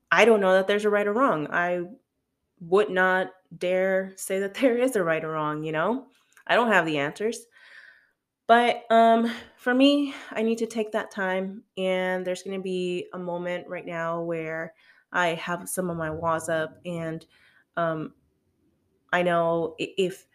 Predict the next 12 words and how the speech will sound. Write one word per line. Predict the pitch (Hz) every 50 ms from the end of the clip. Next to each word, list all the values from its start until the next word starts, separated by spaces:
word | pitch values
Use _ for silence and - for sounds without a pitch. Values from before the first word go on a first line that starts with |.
| _ _ _ _ _ -
if | 185 185 185
you | 185 180 180 180
are, | 180 180 175 175 175 - - - -
um, | 170 165 165 160 - - - _ _ _ _ _ _ _ _ _ _ _ _ _ -
a | 202
man | 190 185 180 175 175
that | 180 170
is | 170 170 -
courting | - - 196 185 - - 180 170
me, | 165 165 165 170 170 - _
for | - - -
instance, | 180 175 - - 185 165 160 170 - -